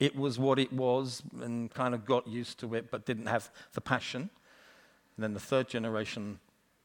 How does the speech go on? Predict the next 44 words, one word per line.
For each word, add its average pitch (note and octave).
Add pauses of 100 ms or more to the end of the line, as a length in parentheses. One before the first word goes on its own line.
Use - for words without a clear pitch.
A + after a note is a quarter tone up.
(280)
didn't A2
even G#2+
know G#2+
there G#2
was B2
a A2
well F#2+ (920)
and G2+
have G#2+
forgotten -
all B2+
about G#2+
it, - (380)
and G#2+
it G#2+
was G#2
out A2
of G2+
use." G2+
And A2
the C3+ (120)
antidote D#3 (560)
to C3
this B2+
problem G#2+ (760)
is B2
to A#2+
keep -
using A2
the G#2
well, - (640)
to -
keep -
coming C3
back A#2
to -
the A2
well, G2 (1040)
to C#3
keep -
redigging C3+
and A#2
don't B2+
stop. -